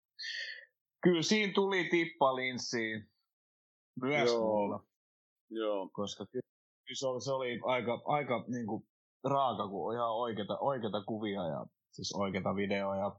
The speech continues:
Speaker 1: kaikkea muuta siitä, miten se tapahtui ja miten porukka kertoi tarinoitaan, niin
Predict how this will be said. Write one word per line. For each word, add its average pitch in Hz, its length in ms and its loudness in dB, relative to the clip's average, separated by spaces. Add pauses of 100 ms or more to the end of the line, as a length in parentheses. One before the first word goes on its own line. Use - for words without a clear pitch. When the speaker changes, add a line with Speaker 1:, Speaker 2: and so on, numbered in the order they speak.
(120)
Speaker 1:
kaikkea 101 360 2
muuta 107 300 0
siitä, 110 320 2
miten 113 260 0
se 113 80 -2
tapahtui 117 520 2
ja 120 100 -2
miten 117 360 -2 (500)
porukka 127 320 2
kertoi 123 260 0
tarinoitaan, 123 720 0
niin 123 120 -4